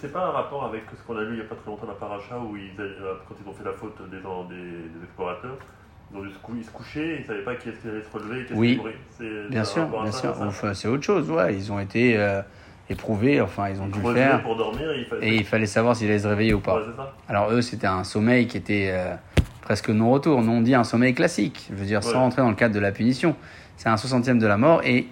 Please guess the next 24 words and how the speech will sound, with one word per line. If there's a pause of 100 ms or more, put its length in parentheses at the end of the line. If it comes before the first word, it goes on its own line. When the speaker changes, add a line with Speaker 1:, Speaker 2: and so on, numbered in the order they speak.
Speaker 2:
Kol
Laila,
chaque
nuit, (440)
Ola
Neshama
le
Marla, (360)
la
tête
d'In
Veheshbon.
La
Neshama,
elle
monte
chez
Akadosh
Baruch
Hu
pour
rendre
des
comptes.